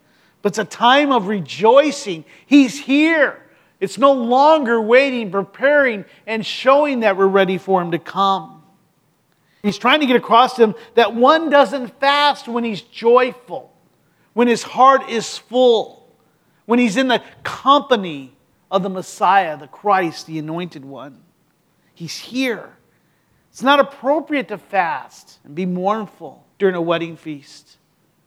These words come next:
We know those types of things. This comes from real life. Solomon does write in Ecclesiastes that there is a time to weep, there is a time to laugh, there is a time to mourn, and there's a time to dance.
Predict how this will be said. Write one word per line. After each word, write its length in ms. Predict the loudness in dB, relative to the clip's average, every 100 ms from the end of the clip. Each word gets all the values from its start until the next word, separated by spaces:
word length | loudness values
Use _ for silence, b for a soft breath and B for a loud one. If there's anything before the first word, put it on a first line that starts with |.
| -6
We 120 | -2
know 220 | 0 0
those 220 | -2 -8
types 380 | -12 -14 -14 -16
of 80 | -20
things. 340 | -14 -12 -12
This 140 | -16 -14
comes 260 | -10 -10
from 240 | -6 -4 0
real 240 | 0 -2
life. 640 | -6 -10 -12 -14 -20 _ _ _ _ _ _ _ _
Solomon 520 | -2 4 4 4 2
does 260 | 4 4 4
write 300 | 2 2 2
in 100 | -4
Ecclesiastes 920 | -4 -2 -2 2 2 4 2 -4 -8 B B 0
that 140 | 2
there 180 | 4 6
is 160 | 6 4
a 80 |
time 360 | -2 -4 -4 -2
to 60 | -2
weep, 280 | -2 -6 b b
there 220 | 2 4
is 160 | 6 4
a 60 | 0
time 360 | 0 0 2
to 60 | 2
laugh, 360 | 4 2 2
there 140 | 0 2
is 100 | 2
a 60 |
time 320 | -2 0 2 2
to 80 |
mourn, 460 | 0 2 2 2 -2 b -8
and 100 | -2
there's 180 | -2 -2
a 40 |
time 460 | -6 -2 -2 -2 -4
to 120 | -8
dance. 800 | -6 -6 -6 -8 -14 -20 -20